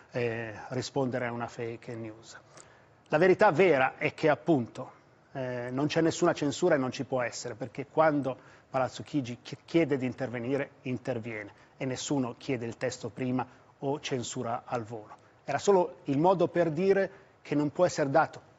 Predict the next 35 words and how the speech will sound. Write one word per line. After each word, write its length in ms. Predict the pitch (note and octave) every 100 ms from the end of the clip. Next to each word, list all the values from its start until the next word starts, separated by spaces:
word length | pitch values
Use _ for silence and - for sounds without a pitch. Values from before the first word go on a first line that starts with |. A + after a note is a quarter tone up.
| _
se 160 | - -
non 300 | C3 C3 A2+
per 220 | - A#2
Chavez 640 | - D#3+ C#3 C3+ - C3+ B2
in 320 | - C#3+ C3 B2
Venezuela 520 | B2 C3 - D3+ C#3+
è 40 | B2
successo, 480 | - - C3+ -
la 60 | C#3
possibilità 640 | C#3+ - C3+ C3+ - D#3 - - - _
a, 340 | C#3+ C#3+ - -
eh, 320 | C3+ B2 B2
un 360 | C#3 C#3 C3 B2
capo 280 | - E3 D#3
del 140 | C3+
governo 400 | B2+ B2+ C#3 C#3+
di 100 | C#3+ B2+
intervenire 600 | A2+ B2 A#2+ C3+ C3 B2 -
su 200 | - D3+
quel 180 | E3+ D3+
che 120 | D3
vuole, 400 | C3 C3+ C#3 - -
quando 320 | D3+ C3+ C3+
vuole, 440 | B2 B2+ A#2 A2+ - _ _ _ _
perché 260 | C3 - D#3
questo 340 | D#3+ D3+ D3+
p-, 120 | - -
evidentemente 960 | C#3 C#4 C#3 B2 C3+ C#3 C3+ - C#3+ - - _
non 180 | C#3 B2+
è 160 | C#3 -
da 500 | B2+ B2 B2 A#2+ A#2
democrazia. 760 | A2 B2 A#2+ - A#2 - - B2+
E 80 | -
la 100 | G3+
democrazia 760 | G3 G3 F3 D#3+ - A#2 A2